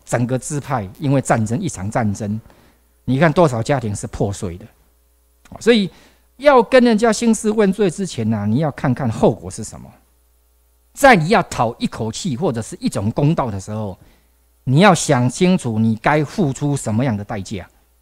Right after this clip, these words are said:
哦，所以在我们一个团队生活里面，不管是家庭，不管是在我们的学校，不管是教会的一种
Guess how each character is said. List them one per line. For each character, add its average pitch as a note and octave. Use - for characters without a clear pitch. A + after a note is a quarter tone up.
哦， -
所 C#4
以 C4
在 C4+
我 F#3+
们 G3
一 B3
个 A3
团 G3
队 A3
生 G3+
活 C#3
里 A#2+
面， D3+
不 F#3
管 B2+
是 D#3+
家 D3+
庭， G#2+
不 C#3+
管 G2
是 A#2+
在 A2
我 F#2
们 F#2
的 G2+
学 G#2
校， A2+
不 A#2+
管 G2+
是 B2
教 C#3+
会 B2
的 G#2+
一 A#2+
种 E2+